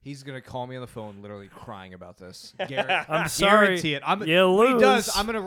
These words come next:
Speaker 1: I'm gonna voice record it, and I'm gonna play it on the podcast.
Speaker 2: Okay.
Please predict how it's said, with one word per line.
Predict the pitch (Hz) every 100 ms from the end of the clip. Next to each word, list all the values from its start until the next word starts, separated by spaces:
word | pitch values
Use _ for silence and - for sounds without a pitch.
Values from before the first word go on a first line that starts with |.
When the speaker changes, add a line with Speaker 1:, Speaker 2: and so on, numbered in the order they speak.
| 190
Speaker 1:
I'm | 185
gonna | 190
voice | 143 180 190
record | 175 139 117
it, | 113
and |
I'm | 120
gonna | 135 -
play | 139
it |
on | 113
the |
podcast. | - 110 98 98 - - _ _ _ _ _ _ _ _
Speaker 2:
Okay. | 123 -